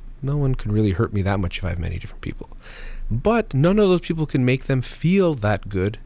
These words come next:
either. They'll be missing out on the degree of intimacy they can have, emotional intimacy and closeness, so they're limiting how good things will feel. So if you're in a relationship and you allow yourself to be vulnerable,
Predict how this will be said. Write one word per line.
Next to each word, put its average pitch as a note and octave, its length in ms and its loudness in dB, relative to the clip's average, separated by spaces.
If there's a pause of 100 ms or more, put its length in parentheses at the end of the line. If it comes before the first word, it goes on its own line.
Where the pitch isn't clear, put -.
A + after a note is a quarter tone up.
either. B2 480 0 (320)
They'll A2 160 2
be G2 120 0
missing A2 440 2
out G#2+ 200 6 (320)
on A2 160 0
the G#2 100 0
degree G#2+ 600 2 (460)
of G#2 160 -2
intimacy C3 600 2
they F#2+ 120 0
can F2 160 -2
have, F2+ 180 -2
emotional G2 540 0
intimacy F#2+ 520 -2
and F2 100 0
closeness, D#3+ 600 0 (300)
so - 140 2
they're C3 140 6
limiting D3 520 2
how A#2+ 320 2 (160)
good C3 420 4 (140)
things F2 320 -2
will F2 140 -4
feel. - 360 -6 (540)
So - 100 0
if G#2+ 160 0
you're G#2 240 2 (200)
in C3 120 6
a C#3+ 80 6
relationship A2 800 0 (160)
and G2+ 160 0
you F#2 160 -2
allow G2 380 0
yourself A#2 480 -6
to - 100 -6
be F#2 260 -2
vulnerable, A2+ 760 0